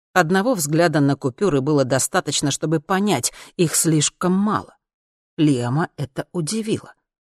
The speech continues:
Юха Бьёрке был не из тех, кто мухлевал с оплатой. «Тут только половина?»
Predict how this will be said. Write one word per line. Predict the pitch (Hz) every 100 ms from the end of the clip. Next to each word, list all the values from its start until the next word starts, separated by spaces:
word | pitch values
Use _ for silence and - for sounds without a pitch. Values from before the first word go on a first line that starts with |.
| _
Юха | 151 143 135 143
Бьёрке | 127 123 156 - 151 123 _ _
был | 156 151
не | 143 143
из | -
тех, | - 247 - - _ _
кто | 180
мухлевал | 156 143 160 151 135
с | -
оплатой. | 175 - 208 - - - _ _ _ _ _ _ _
«Тут | - 117 131 _
только | 131 127 143
половина?» | - 131 123 135 214 156